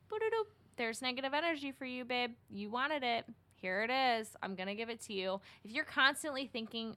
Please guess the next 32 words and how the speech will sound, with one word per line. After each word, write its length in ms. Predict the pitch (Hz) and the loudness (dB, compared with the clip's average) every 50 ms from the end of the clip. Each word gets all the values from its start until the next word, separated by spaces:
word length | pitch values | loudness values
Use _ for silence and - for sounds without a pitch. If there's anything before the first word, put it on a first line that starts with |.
| - | 0
on 280 | - 214 214 214 220 214 | 2 2 2 2 2 0
the 40 | 208 | 0
negative 480 | 202 190 190 185 180 196 196 185 180 | 0 0 0 0 0 0 -2 -2 -2
side, 520 | - - 208 214 233 226 208 196 190 190 - - - - - - - _ | 0 4 8 10 10 10 10 8 6 2 -2 -10 -18 -20 -20 -20 -16 _
you're 340 | 190 180 175 185 214 214 214 | -10 -4 0 2 2 2 4
never 360 | 208 202 202 208 214 214 220 | 4 4 4 4 4 4 2
gonna 240 | 196 208 202 202 190 | 2 2 0 0 0
see 220 | 185 - - 208 | -2 -2 -4 -4
the 120 | 190 196 180 | -4 -4 -6
positive. 680 | - - 175 175 175 175 - 156 - 95 - - - - - _ _ _ _ | -4 -2 -2 0 0 -2 -2 -2 -2 -2 -4 -6 -10 -18 -20 _ _ _ _
You're 180 | - 185 220 220 | -4 0 0 4
never, 340 | 220 220 220 208 233 226 - - | 4 4 4 6 4 2 0 0
if 160 | 220 233 - | -4 -6 -2
you're 140 | 214 220 214 | 2 6 6
always 280 | 214 214 226 233 247 - | 6 6 6 2 0 -2
comparing 480 | - - 254 208 220 220 220 220 220 | -4 -6 -6 -4 -4 -4 -4 -4 -6
yourself 300 | 220 220 - 240 214 214 208 | -6 -6 -2 -2 -2 -2 -2
to 140 | - - - | -2 -2 0
others, 400 | 190 190 180 190 190 190 190 - - - - - - - | 0 0 -2 -4 -4 -6 -8 -10 -16 -20 -20 -20 -10 -2
you're 180 | 202 220 - | 0 2 4
always 360 | - 208 196 196 208 208 202 - | 6 6 6 6 4 0 -2 -4
putting 360 | - - - 240 220 214 226 226 | -8 -8 -4 -4 -2 -2 -2 -4
yourself 440 | 226 220 208 - 233 208 202 202 | -4 -6 -4 0 2 2 2 2
down, 400 | - - 190 190 196 202 208 208 - - _ - - _ _ _ _ _ _ - - - - | 2 4 4 6 6 4 2 0 -4 -10 _ -20 -20 _ _ _ _ _ _ -20 -20 -20 -10
you're 200 | - 214 247 254 | -4 -2 2 4
never 220 | 240 240 240 269 | 4 4 4 4
gonna 200 | 254 269 262 233 | 4 4 2 2
realize 580 | 202 202 214 214 208 202 202 202 202 196 - - - - - - - | 4 4 4 6 8 8 8 8 6 4 -2 -6 -10 -16 -20 -6 -2
that 280 | 202 220 226 208 190 185 | 0 0 0 0 0 0
you 280 | 214 240 285 302 277 | 2 2 2 2 2
are 640 | - - 220 233 240 226 214 208 196 196 196 196 - - - _ _ - | 4 6 8 10 10 10 10 10 8 6 4 2 -2 -6 -18 _ _ 4
a, 200 | - 208 202 | 4 4 4